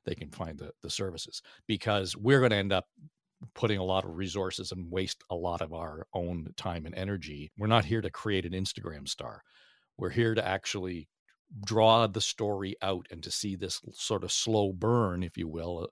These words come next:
uh, i-, in terms of the message around the, the event, the message around the organization, w-, whatever it may be. So there's a lot of,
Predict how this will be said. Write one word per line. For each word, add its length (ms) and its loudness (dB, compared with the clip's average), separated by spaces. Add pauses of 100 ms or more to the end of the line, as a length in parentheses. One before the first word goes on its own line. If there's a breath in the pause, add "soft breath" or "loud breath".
(360 loud breath)
uh, 40 -8 (140)
i-, 40 -6
in 180 -4
terms 300 -4
of 100 -8 (100)
the 200 0
message 680 -2
around 560 -2
the, 180 -10 (180)
the 100 -10
event, 500 -6
the 100 -10
message 380 -8
around 320 -14
the 80 -14
organization, 760 -6 (360 loud breath)
w-, 200 -8
whatever 440 0
it 120 -8
may 160 -10
be. 320 -10 (300 loud breath)
So 180 8
there's 240 8
a 40 10
lot 300 8
of, 140 0